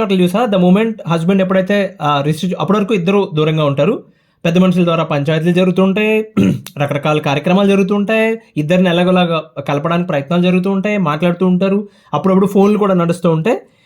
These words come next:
భర్త ఎప్పుడైతే కోర్టు ద్వారా ఆర్సీఆర్ నోటీస్ పంపించాడో, సమ్మన్స్, ఇమ్మీడియట్‌గా భార్య దగ్గరలో ఉన్న పోలీస్ స్టేషన్కి వెళ్ళి కేసు ఫైల్ చేసేస్తాం. ఫస్ట్ ఫోర్ నైంటీ ఎయిట్ కేసు వేసేస్తారు,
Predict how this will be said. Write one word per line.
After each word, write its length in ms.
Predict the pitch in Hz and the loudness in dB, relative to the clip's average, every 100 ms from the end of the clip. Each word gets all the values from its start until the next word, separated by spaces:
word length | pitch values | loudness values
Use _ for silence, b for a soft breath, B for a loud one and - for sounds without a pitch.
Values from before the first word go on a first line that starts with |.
| b 143 | b -4
భర్త 260 | 170 180 | -2 -2
ఎప్పుడైతే 400 | 208 208 208 208 | -4 -2 -2 -2
కోర్టు 280 | 196 185 185 | 0 0 2
ద్వారా 280 | 185 185 180 | 2 2 2
ఆర్సీఆర్ 440 | 160 - 185 175 | 0 0 0 2
నోటీస్ 340 | 151 156 190 190 | 0 0 0 -2
పంపించాడో, 480 | 165 151 156 139 | -4 -2 -2 -2
సమ్మన్స్, 500 | 127 131 131 123 117 | -2 -2 -2 -4 -4
ఇమ్మీడియట్‌గా 840 | 127 160 277 202 202 220 208 185 190 | -4 -2 0 0 2 2 0 -2 -2
భార్య 280 | 165 170 | 0 0
దగ్గరలో 340 | 175 143 160 165 | 0 -2 0 0
ఉన్న 120 | 156 | -2
పోలీస్ 300 | 151 135 147 | -2 -2 -2
స్టేషన్కి 340 | 147 147 135 | -4 -6 -4
వెళ్ళి 300 | 131 175 403 - _ _ _ _ _ _ _ _ | -2 -2 -2 -6 _ _ _ _ _ _ _ _
కేసు 220 | - 139 - | -6 -6 -4
ఫైల్ 200 | 190 - | -6 -4
చేసేస్తాం. 480 | 117 113 113 - 90 - b b 165 | -6 -6 -10 -12 -16 -18 b b -6
ఫస్ట్ 180 | 165 | -2
ఫోర్ 260 | 180 175 156 | 0 2 2
నైంటీ 240 | 139 131 | 0 0
ఎయిట్ 220 | 127 123 120 | -2 -4 -2
కేసు 220 | 180 190 | -2 -2
వేసేస్తారు, 580 | 190 190 185 202 202 | -2 -4 -4 -2 -2